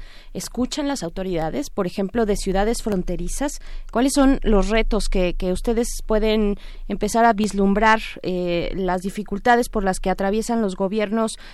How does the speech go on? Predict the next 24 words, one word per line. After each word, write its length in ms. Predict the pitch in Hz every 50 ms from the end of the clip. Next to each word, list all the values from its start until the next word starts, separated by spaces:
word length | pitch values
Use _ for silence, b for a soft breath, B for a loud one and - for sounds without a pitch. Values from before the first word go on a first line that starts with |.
| B B
locales, 760 | B 208 202 - - 254 254 262 262 262 254 247 247 - - -
eh, 300 | - 190 190 185 180 - -
en 180 | 190 185 180
las, 260 | 180 180 185 - - - -
en 160 | - 185 180
las 120 | 170 170
capitales 580 | - 170 165 - 170 - 202 202 208 202 202 180
de 80 | 196 185
los 140 | 180 175
estados 260 | 185 185 - 208 202 190
de 80 | 190
la 100 | 180 175
repu-, 440 | 170 180 180 - - 254 254 247 -
de, 340 | 190 190 180 180 180 170 165
de 140 | 170 175 175
los 180 | 175 175 180
estados 300 | 185 180 - 208 208 208
del 180 | 208 202 196 208
norte, 480 | 220 226 240 247 240 - 226 220 220 B B B B B B
en 140 | 196 190
los 160 | 190 185 175 202
municipios, 720 | 196 196 202 196 - - 247 254 - - 247 233 - 220
en 100 | 202 190
fin, 240 | - 240 240 247